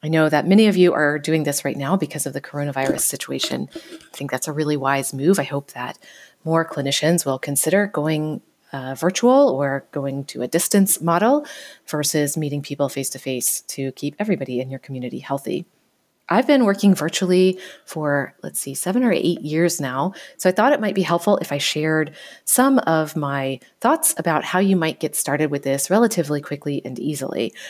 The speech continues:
I apologize if this is a little bit unpolished. I just have a few minutes between lots of other <laughs> things going on today, uh, but I thought it was really important to get this out there. So when you're thinking about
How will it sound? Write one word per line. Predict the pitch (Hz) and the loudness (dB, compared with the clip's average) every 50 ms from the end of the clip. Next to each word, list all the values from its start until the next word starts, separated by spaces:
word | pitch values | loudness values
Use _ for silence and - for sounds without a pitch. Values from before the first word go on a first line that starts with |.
| - - | -14 -4
I | - 156 | -2 -2
apologize | 165 - - 175 170 202 208 254 269 269 - | 0 0 2 2 2 2 2 0 0 0 0
if | 185 | -2
this | - 160 - - | -2 -4 -6 -6
is | 143 - | -4 -2
a | 151 | -2
little | 160 185 208 | 0 0 0
bit | 202 190 - - | 2 0 0 0
unpolished. | 165 165 165 - - - 165 262 359 - - - | -2 -4 -4 -4 -2 0 2 2 2 0 -4 -8
I | 147 | -10
just | 147 - 190 - | -8 -8 -8 -8
have | - 147 139 | -6 -6 -6
a | 135 | -6
few | - - 233 285 | -2 0 2 4
minutes | 269 185 160 202 202 - - | 4 4 4 2 0 -2 -6
between | - 151 - - 156 147 147 147 147 - - - - - - _ _ _ - | -6 -6 -6 -6 -6 -6 -4 -6 -8 -10 -14 -20 -20 -20 -20 _ _ _ -2
lots | 330 - - | 0 0 2
of | 254 226 | 2 2
other | 220 - 196 196 240 285 - - - 180 - _ - - - _ | 4 4 4 4 2 0 -4 -8 -10 -12 -12 _ -16 -20 -20 _
<laughs> | - - - - - - - - - - _ - | -20 -18 -16 -14 -14 -12 -12 -12 -14 -16 _ 2
things | 202 196 202 220 262 240 214 - | 4 4 4 4 4 2 2 2
going | 156 190 185 185 170 165 | 4 4 4 4 4 4
on | 160 165 170 175 | 2 2 2 0
today, | - 151 147 147 165 220 262 254 - | 0 2 4 4 6 4 4 4 2
uh, | 156 151 147 | 0 0 0
but | 143 143 156 160 | 0 0 0 0
I | 151 | 0
thought | - 180 160 | 0 -2 -2
it | |
was | 151 - | -2 -2
really | - 147 147 143 | -4 -4 -4 -4
important | 135 - - 139 139 135 131 | -6 -6 -6 -6 -6 -6 -6
to | - | -10
get | - 139 - | -12 -14 -12
this | 139 139 - | -10 -10 -10
out | - - - | -10 -10 -10
there. | - - 76 - - - _ _ _ _ _ _ _ _ _ _ _ _ _ _ _ - - _ - | -8 -8 -6 -6 -8 -10 _ _ _ _ _ _ _ _ _ _ _ _ _ _ _ -20 -20 _ -6
So | - - 190 185 | 0 2 4 4
when | 180 - 214 214 | 6 6 6 6
you're | 214 240 | 6 6
thinking | 240 285 349 370 381 339 269 | 6 4 4 4 6 6 6
about | 185 170 160 160 160 156 | 6 6 4 4 2 0